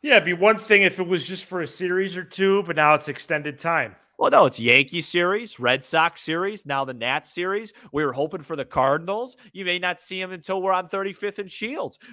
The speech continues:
Speaker 2: You may not see him until after the deadline.
Speaker 1: No, that, it would be after the deadline if it's a month.
Speaker 2: Yeah, and you, you, was it you that made the point to me, I don't know if it was on or off air, that, like, they showed him fielding grounders the other day. He was grimacing.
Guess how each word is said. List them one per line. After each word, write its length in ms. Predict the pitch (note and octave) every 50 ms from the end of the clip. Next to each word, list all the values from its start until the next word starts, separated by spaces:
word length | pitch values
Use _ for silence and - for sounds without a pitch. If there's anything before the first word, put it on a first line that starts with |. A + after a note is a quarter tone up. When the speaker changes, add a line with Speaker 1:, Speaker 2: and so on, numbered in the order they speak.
| - -
Speaker 2:
You 120 | A3+ E4
may 140 | B3 - G3+
not 220 | F3+ F3+ F3+ F3
see 160 | - - F#3+
him 100 | G3 G#3+
until 240 | - - - A#3 A#3+
after 240 | A#3+ B3 B3 - B3
the 80 | A#3+ B3+
deadline. 600 | G#3 A#3 A#3 D4 G#4+ G#4+ C#4 A3 D#3+ B2+ G#2+ - _ _ _ _ _ _ _ _ _ _ _ _ _ _ _ _ _ _ _ _ _ _ _ _ _ _ _ _ _ _
Speaker 1:
No, 340 | A#3+ G#3+ E3+ G3 B3 C#4 F#3+ C#3 B2
that, 320 | - D3+ D3+ D#3 D#3 - -
it 140 | F#3 D3+ C3+
would 200 | D#3 G#3+ - -
be 160 | F4 G3 D3
after 260 | C3 B2+ - - C3+
the 100 | A2+ A#2
deadline 520 | A2+ - B2 A#2 G#2+ G#2+ G2 F2+ F2+ F2 E2+ E2+ _ -
if 120 | A2+ -
it's 140 | B2+ A#2+ -
a 60 | A#2+
month. 520 | A#2 C#3 F#3 A#3+ A3+ C4 - - - _ _ _ _ _ _ _ _ _ _ _ _ -
Speaker 2:
Yeah, 140 | - C#3 - G#3+
and 120 | G3+ G3
you, 100 | G#3+ B3+
you, 180 | A#3+ F#3+ G3+ A3 G#3 G3+ G3
was 140 | F#3+ F#3+ F#3
it 80 | F#3+ F#3
you 180 | F#3 G#3 B3
that 100 | C4+ B3
made 160 | G#3 G#3 G#3+ G3
the 60 | G3+
point 300 | - - G3+ G#3+ G#3 -
to 80 | -
me, 160 | F#3+ G3+ F#3+ F#3
I 120 | E3 F#3+
don't 80 | F#3+ F#3+
know 80 | F#3
if 80 | F3+ F3+
it 40 | F#3
was 120 | E3+ D3
on 200 | E3 E3+ F3+ F3+
or 100 | F3 F3
off 220 | F3 F3 E3+ D#3+ -
air, 160 | G3 A3+ B3+
that, 140 | G#3 F#3+ E3+
like, 140 | E3 D#3 -
they 100 | E3+ D#3
showed 260 | D3 - G3+ G#3 G3
him 60 | E3+
fielding 280 | - G3 G3 F#3+ F#3 E3
grounders 520 | D3 E3 E3 F3+ A3 B3+ A#3 G#3+ F#3 D3+
the 100 | D3+ E3+
other 140 | E3 E3 D#3
day. 100 | E3 F3
He 60 | E3+
was 120 | D#3+ C3+
grimacing. 580 | A2+ - D3 F3 C4 G4+ - - - F#2+ G2